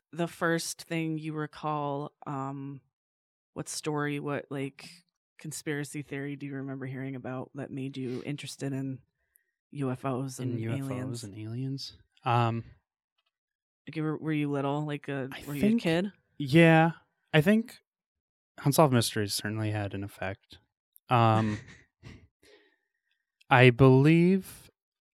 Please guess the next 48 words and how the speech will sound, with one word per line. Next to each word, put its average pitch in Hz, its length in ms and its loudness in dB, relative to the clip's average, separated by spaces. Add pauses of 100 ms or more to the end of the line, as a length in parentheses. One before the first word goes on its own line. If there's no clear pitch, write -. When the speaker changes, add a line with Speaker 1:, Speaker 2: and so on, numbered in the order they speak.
(160)
Speaker 2:
I'm, 156 260 8 (800)
I'm, 139 140 6
like, 143 160 8
a 123 60 4
big 110 240 2
film 110 400 0
and, 101 220 -6 (340)
and, 101 240 -8
uh, 98 220 -8 (100)
history 127 420 0
guy. 127 300 0
Speaker 1:
Uh-huh. 175 340 -2 (140)
Speaker 2:
So, 143 140 4
like, 135 220 4 (300)
the 127 240 4
original 131 400 4
War 113 140 4
of 113 80 4
the 110 60 0
Worlds 107 580 -2
broadcast, 120 560 -2
like, 98 180 -6
we 127 80 0
were 107 40 -2
talking 107 200 -2
about 101 140 -4
it 98 80 -8
before 107 220 -8
we 98 100 -10
started, 104 340 -6
but 113 180 0
Speaker 1:
Right. 160 520 -2 (180)
Speaker 2:
I 139 80 6
did 139 220 10
really 120 300 8
like 104 340 -2
that 127 240 0
when 139 100 -2
I 135 80 0
was 135 140 -4
younger. 147 340 -2 (140)
Speaker 1:
Yes. 143 500 -6 (560)
Speaker 2:
And 147 140 8
obviously 113 400 4
it's 92 100 -12 (340)
not 101 160 -4 (160)
real, 117 280 -4 (260)
but 131 220 -2